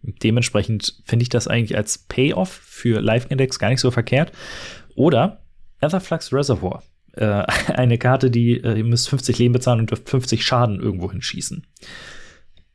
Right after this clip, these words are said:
In Life-Gain-Decks braucht man Möglichkeiten, um mit dem Leben irgendwas zu tun. Denn nur weil ihr sehr viele Leben habt, werdet ihr nicht automatisch das Spiel gewinnen. Ähm,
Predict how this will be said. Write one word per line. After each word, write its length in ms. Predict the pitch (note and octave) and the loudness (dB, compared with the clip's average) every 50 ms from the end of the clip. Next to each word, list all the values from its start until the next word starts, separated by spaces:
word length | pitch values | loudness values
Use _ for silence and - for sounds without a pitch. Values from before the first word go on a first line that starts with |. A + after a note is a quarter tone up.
| _ - | _ -2
In 260 | - C#3 C3 - - | 0 0 0 -2 -2
Life-Gain-Decks 880 | - C#3+ E3 G3 G3 - E3 C3+ D3 D3 - - - - - _ _ _ _ _ - | 0 2 2 2 2 0 0 0 0 0 0 -4 -6 -6 -8 _ _ _ _ _ -4
braucht 600 | - B2+ B2 A#2+ - - A#2+ A2+ A#2 C#3+ C3 - - | 0 2 2 2 2 2 0 2 2 2 0 0 -2
man 380 | B2+ B2 A#2+ A#2+ A2+ A2 G#2+ | 0 2 2 2 2 0 2
Möglichkeiten, 800 | A2 A#2 B2+ C3 C3 C3 B2 - - C3 B2+ B2 A#2 - A#2+ A2+ | 2 2 2 2 2 0 -4 -2 0 2 2 2 2 0 -2 -4
um 220 | - B2 A#2+ C3+ B2+ | 0 2 2 4 4
mit 160 | C3 B2+ - | 2 2 2
dem 140 | G#2+ G#2 G2 | 0 0 2
Leben 280 | G2+ A2 A2+ A2 A2 | 2 2 2 2 0
irgendwas 500 | - G#2+ G#2+ G#2 G#2 F#2 F#2 F#2 - - | 0 2 2 2 2 0 -2 -2 -2 -2
zu 120 | - - F#2+ | -2 -2 -4
tun. 360 | - - A2 G#2 F#2+ F#2+ - _ _ _ _ _ - | -2 0 0 0 0 -2 -6 _ _ _ _ _ 0
Denn 360 | G#2 G2+ G2 G#2+ A2 A2+ - - | 0 0 2 2 -2 -2 -2 0
nur 320 | A#2+ A#2 A#2+ B2 C3 A#2+ | 0 2 4 4 4 4
weil 120 | A2+ G#2+ - | 2 2 2
ihr 120 | G#2 F#2+ | 0 0
sehr 160 | F2+ G2 F#2+ | 0 -2 -2
viele 180 | - - F2+ F2+ | -2 -4 -4 0
Leben 320 | F#2 G#2+ D3 F#3+ D#3 G2 | 2 2 4 4 4 4
habt, 240 | G#2 C#3+ - - - | 2 2 0 -2 -2
werdet 220 | - G2+ A2 A2+ - | 0 0 0 0 -2
ihr 100 | - A2+ | -4 -4
nicht 160 | B2+ B2 - | -4 -2 -2
automatisch 480 | F#2+ F#2 - G2 F#2 E2 E2 - G2 | -2 -2 0 -2 -2 -2 -2 -4 -4
das 140 | - C#3 C#3 | -2 0 0
Spiel 260 | - - F#3+ F3+ - | 0 2 2 0 2
gewinnen. 380 | - - - - - - - - _ _ _ _ _ _ _ _ _ _ _ _ _ - | 2 0 -2 -2 -8 -10 -12 -16 _ _ _ _ _ _ _ _ _ _ _ _ _ -6
Ähm, 320 | G#2 G#2 F#2+ F#2 - - | -4 -2 -2 -2 -4 -6